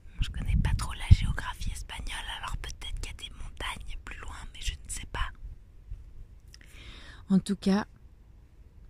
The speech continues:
c'est juste sublime d'être là,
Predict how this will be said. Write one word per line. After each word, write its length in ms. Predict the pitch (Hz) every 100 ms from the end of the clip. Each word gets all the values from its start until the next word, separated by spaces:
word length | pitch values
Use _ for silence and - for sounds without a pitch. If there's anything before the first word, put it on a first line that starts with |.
| - - - - - - - - - -
c'est 240 | - -
juste 360 | 160 160 - -
sublime 680 | - - 175 175 175 175 175
d'être 400 | 151 - - 160
là, 280 | 151 147